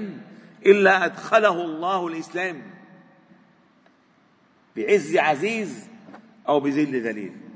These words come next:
سبحان الله. وقال الله، النبي صلى الله عليه وسلم يقول، صلى الله عليه وسلم: "إن الله زوى لي الأرض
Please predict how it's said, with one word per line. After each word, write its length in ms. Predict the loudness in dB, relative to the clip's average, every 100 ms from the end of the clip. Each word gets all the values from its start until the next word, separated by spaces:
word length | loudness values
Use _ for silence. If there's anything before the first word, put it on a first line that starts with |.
| -20 -20 -20 -20 -20 -20 -20 _ _ _ _ _
سبحان 200 | -12 -8
الله. 260 | -8 -10 -14 -20 -20 -20 -20 -20 -8 -2
وقال 340 | 2 4 4
الله، 180 | 0 -2
النبي 180 | -4 -6
صلى 120 | -4
الله 120 | -4
عليه 100 | -6
وسلم 80 | -4
يقول، 260 | -2 -2 -6 -12
صلى 120 | -10
الله 160 | -8 -6
عليه 160 | -4 -4
وسلم: 220 | -4 -2
"إن 80 | 0
الله 340 | 2 2 2
زوى 380 | 2 4 6 4
لي 200 | 4 2
الأرض 520 | 2 0 0 -2 -4